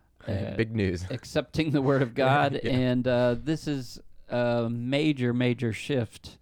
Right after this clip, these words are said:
Speaker 2: uh, in the trajectory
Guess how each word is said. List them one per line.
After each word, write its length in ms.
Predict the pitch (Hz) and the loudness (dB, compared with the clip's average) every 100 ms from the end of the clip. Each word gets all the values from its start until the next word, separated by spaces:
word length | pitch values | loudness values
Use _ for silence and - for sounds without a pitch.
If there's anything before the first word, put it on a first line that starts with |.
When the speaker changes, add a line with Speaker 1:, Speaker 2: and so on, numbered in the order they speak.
| _ _ - - - _ _ | _ _ -20 -20 -20 _ _
Speaker 2:
uh, 540 | - 110 104 101 104 - - | -8 -6 -6 -6 -6 -8 -8
in 120 | 113 | -4
the 120 | 113 | -4
trajectory 920 | - 123 113 127 - 123 117 113 104 | -4 -4 -2 -2 -2 -4 -2 -2 -4